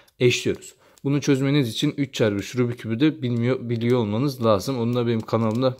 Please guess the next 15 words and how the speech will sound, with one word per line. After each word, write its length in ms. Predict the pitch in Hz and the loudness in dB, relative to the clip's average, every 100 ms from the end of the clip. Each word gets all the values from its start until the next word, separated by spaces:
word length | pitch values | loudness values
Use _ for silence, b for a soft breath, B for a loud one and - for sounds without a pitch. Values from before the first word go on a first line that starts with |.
| - | -2
bulabilirsiniz. 720 | 113 107 101 - 120 139 - b b b b | -2 -2 -4 -8 -6 -8 -12 b b b b
Sonra 300 | - 147 135 | -2 0 2
artıyı 360 | 110 120 - 135 | 2 2 2 2
yaptıktan 460 | 131 - - 139 | 2 0 0 2
sonra 300 | 123 120 135 | 2 0 -4
köşeleri 600 | 139 131 - 127 123 123 | -4 -6 0 2 2 0
koyacağız. 460 | - 107 104 147 - B B B B B B - | -2 -4 -2 -4 -6 B B B B B B -10
Ee, 480 | 113 104 101 98 95 - _ _ _ _ | -4 -2 0 -2 -6 -12 _ _ _ _
mesela 500 | 127 123 123 110 123 123 - _ _ | -2 0 2 2 2 0 -10 _ _
buraya 560 | 131 127 123 107 127 147 _ _ _ _ _ _ _ _ | -6 2 4 4 2 -4 _ _ _ _ _ _ _ _
incelerden 680 | 127 123 120 127 120 113 127 | -2 2 4 6 6 4 2
hangisi 400 | 123 127 110 117 | 2 0 -2 -2
gelebilir? 520 | 101 95 101 131 139 _ _ _ _ _ _ _ _ - _ _ _ _ _ - | -2 -2 -2 -4 -4 _ _ _ _ _ _ _ _ -20 _ _ _ _ _ -12
Şu 240 | - 156 | -4 0
gelebilir. 560 | 117 98 92 92 131 | 2 2 0 -2 -4